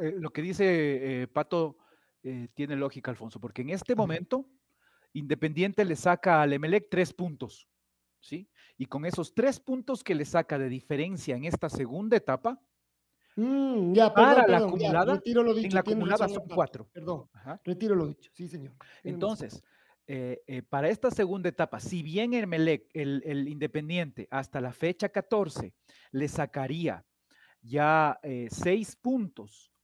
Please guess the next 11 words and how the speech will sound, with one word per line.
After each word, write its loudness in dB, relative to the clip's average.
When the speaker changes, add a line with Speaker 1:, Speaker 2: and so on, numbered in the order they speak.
Speaker 1:
al, 0
al -4
In-, -10
al -2
Emelec, 0
el -12
Independiente, -6
pero 8
en 4
la 6
acumulada 4